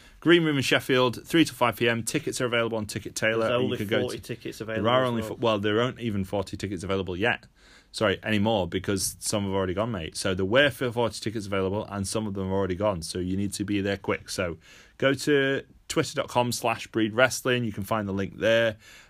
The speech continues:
Speaker 1: Um, it's on Ticket Taylor, in Breed's usual section, and, uh, you can purchase tickets to, uh, come and see all three podcasts. Right, that is it. Don't forget to go to twitter dot com slash Royal Rumble Pod whilst you're there.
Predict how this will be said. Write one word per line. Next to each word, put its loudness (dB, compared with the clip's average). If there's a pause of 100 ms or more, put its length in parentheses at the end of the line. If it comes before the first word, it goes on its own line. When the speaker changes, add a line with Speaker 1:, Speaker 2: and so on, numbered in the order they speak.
Speaker 1:
Um, 2
it's -6
on 0
Ticket -4
Taylor, 0 (320)
in -2
Breed's -2
usual -4
section, -6
and, -6
uh, -2
you -6
can -8
purchase -6
tickets -10
to, 0
uh, 0 (800)
come 2
and 0
see 2
all 2
three -2
podcasts. 0 (120)
Right, 0 (240)
that -6
is -4
it. 0 (240)
Don't -2
forget 0
to -8
go 4
to -4
twitter 0
dot -4
com 0
slash -6
Royal 4
Rumble 0
Pod 2
whilst 2
you're 0
there. 4